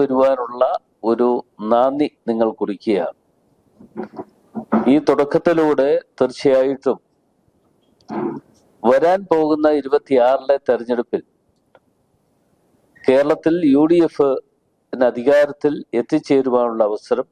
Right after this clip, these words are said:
ഉണ്ടാക്കിയെടുക്കാൻ കഴിയും എന്ന് തന്നെ വിശ്വസിക്കുന്ന ഒരാളാണ് ഞാൻ. അതുകൂടാതെ നമ്മുടെ പഞ്ചായത്ത്, മുനിസിപ്പൽ കോർപ്പറേഷൻ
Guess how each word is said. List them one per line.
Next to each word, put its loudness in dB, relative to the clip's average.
ഉണ്ടാക്കിയെടുക്കാൻ -2
കഴിയും -4
എന്ന് -6
തന്നെ -4
വിശ്വസിക്കുന്ന -2
ഒരാളാണ് 0
ഞാൻ. -20
അതുകൂടാതെ 2
നമ്മുടെ 0
പഞ്ചായത്ത്, 0
മുനിസിപ്പൽ -4
കോർപ്പറേഷൻ -2